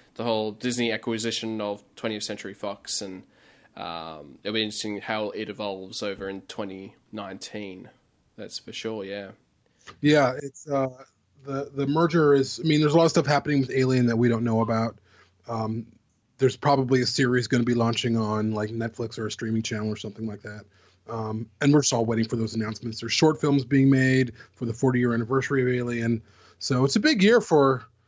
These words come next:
Speaker 2: fandom. I mean, as you very well know, there's gonna be a lot to talk about.
Speaker 1: Yeah, absolutely, yeah. Um, and just twenty nineteen just keeps getting bigger and bigger. Um,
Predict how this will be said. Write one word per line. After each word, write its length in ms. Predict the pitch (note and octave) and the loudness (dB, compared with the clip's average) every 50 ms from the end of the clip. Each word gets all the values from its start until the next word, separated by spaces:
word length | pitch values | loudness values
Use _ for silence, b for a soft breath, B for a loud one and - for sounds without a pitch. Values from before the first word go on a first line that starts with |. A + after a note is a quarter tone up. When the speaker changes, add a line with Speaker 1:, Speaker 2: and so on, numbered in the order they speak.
| _ _ _ _ _ _ _ - | _ _ _ _ _ _ _ -2
Speaker 2:
fandom. 440 | D#3+ D#3+ E3+ F3 E3+ C#3+ C3 B2+ B2+ | 0 2 4 4 4 2 2 2 0
I 40 | |
mean, 420 | B2 C3 B2+ B2 B2 B2 B2 A#2+ A2 - - | 0 0 0 0 0 0 -2 -4 -8 -10 -6
as 180 | B2+ C3 B2+ C3+ | -4 -4 -2 -2
you 100 | C#3+ C3+ | -4 -2
very 220 | B2 B2+ A#2+ A#2+ | 0 0 0 0
well 200 | A#2 A#2+ A#2+ A#2 | 0 0 -2 -2
know, 340 | A#2 A#2+ A2+ A2+ A#2 A#2+ B2 | -2 -2 -2 -2 -2 -2 -2
there's 500 | A#2+ A#2+ A#2 - - - - - - - - | -4 -4 -4 -6 -8 -8 -10 -10 -12 -10 -8
gonna 140 | C3+ B2+ B2+ | -6 -4 -2
be 80 | B2 | -2
a 40 | B2 | -2
lot 160 | B2 B2 B2 | -2 -2 -4
to 80 | B2 - | -6 -8
talk 180 | - A#2+ - _ _ | -12 -14 -14 _ _
about. 180 | G#2+ G#2 G#2 _ _ _ _ _ | -20 -20 -20 _ _ _ _ _
Speaker 1:
Yeah, 260 | A#2+ A2+ A2 G#2+ G#2 | 0 0 0 0 -2
absolutely, 420 | - A2+ A2+ - - A#2+ G#2+ G#2 G#2 | -4 -4 -4 -4 -4 -4 -2 -2 -2
yeah. 260 | G#2 G2+ G2+ G2+ G2 - _ - | -2 -4 -4 -6 -8 -10 _ -4
Um, 420 | A2+ A#2 A#2 A#2 A#2 A#2 A#2 A#2+ - | -2 0 0 2 0 0 -2 -2 -2
and 200 | B2 A#2 A#2 A#2 | 0 0 0 0
just 200 | B2 A#2 - - | -2 -2 -2 -2
twenty 200 | - C#3+ C3+ C3 | 0 0 2 2
nineteen 380 | B2+ A#2+ A#2+ A#2+ - A#2+ A2+ | 2 2 0 0 -2 -4 -4
just 200 | G#2+ A#2+ - - | -4 -6 -8 -6
keeps 180 | - C3 A2+ - | -6 -8 -8 -6
getting 440 | - - A#2 A#2 A#2 A#2 A2+ A2+ A2 | -2 0 0 0 0 -2 -4 -6 -6
bigger 220 | G#2+ A#2 A#2 A#2 A2+ | -4 -4 -2 -2 -2
and 120 | A2 G#2+ | -4 -4
bigger. 380 | G2+ A2 A2 G#2+ G#2 F#2+ F#2+ - - _ | -4 -4 -4 -4 -4 -6 -8 -12 -16 _
Um, 320 | - A2 G#2+ G#2+ G#2+ A2 | -8 -8 -6 -4 -4 -4